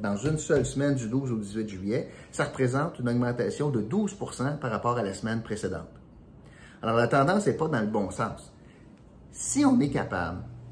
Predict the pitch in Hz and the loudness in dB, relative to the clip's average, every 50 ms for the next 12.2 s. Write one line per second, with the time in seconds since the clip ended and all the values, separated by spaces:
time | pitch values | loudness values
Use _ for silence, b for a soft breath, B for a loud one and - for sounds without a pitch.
0 | - - - 120 104 101 98 107 113 131 143 143 135 127 - - - - - 101 | -16 -10 -4 -2 -2 -2 0 0 2 2 2 0 -4 -8 -12 -14 -16 -14 -8 -6
1 | 101 95 - - 120 104 98 - - - - - - - - - - 104 - 98 | -4 -4 -2 -2 2 2 2 2 0 -2 -6 -12 -16 -16 -16 -6 -6 -6 -4 -2
2 | 110 110 120 - 190 147 127 123 110 107 - 135 127 143 135 120 113 135 165 185 | 0 0 0 0 0 0 0 0 0 0 -2 -2 -2 0 -2 -2 -2 -2 -2 -2
3 | 156 117 95 101 113 123 123 - 110 - - - - 127 127 123 127 B B B | -2 -2 -2 -2 -4 -4 -6 -8 -10 -10 -8 -4 0 0 0 0 -2 B B B
4 | - 120 107 120 117 120 - 143 143 - 104 - - 123 120 113 110 113 123 123 | -2 -2 0 0 0 0 0 -2 -2 -2 -4 -2 -2 -2 0 2 2 2 2 2
5 | 117 - - 101 - - 165 160 139 120 - - - 120 107 104 95 101 87 82 | 0 -2 -4 -6 0 0 2 2 2 -2 -4 -6 -6 -4 -4 -2 -2 -4 -4 -6
6 | - - 110 120 147 - B B B B - - 117 107 113 143 165 156 131 107 | -6 -4 -2 -2 -2 -4 B B B B -4 -2 0 2 2 2 4 4 2 0
7 | 95 98 113 127 139 143 135 120 107 98 95 95 98 104 107 123 123 - - - | 0 0 0 0 0 0 -2 -2 -4 -4 -2 -2 -2 0 0 -2 -4 -6 -10 -16
8 | - - B B B B B B - - - - - 87 82 80 - - 53 55 | -20 -20 B B B B B B -20 -20 -20 -14 -10 -8 -6 -6 -8 -8 -10 -12
9 | - - - - - - - - - - - - - - - - - - 69 67 | -12 -14 -14 -16 -16 -16 -18 -18 -18 -18 -18 -16 -16 -18 -18 -18 -18 -16 -16 -12
10 | 73 110 110 95 95 95 80 - - - - - - - - - 104 98 - - | -6 -4 -4 -4 -4 -6 -8 -8 -8 -10 -10 -10 -12 -12 -10 -10 -10 -10 -6 -6
11 | 101 95 87 82 80 - - 123 117 - - - - - - - - - - 95 | -4 -4 -4 -6 -8 -8 -8 -8 -8 -8 -10 -16 -16 -14 -14 -12 -12 -8 -8 -8
12 | 87 90 82 71 | -6 -6 -8 -10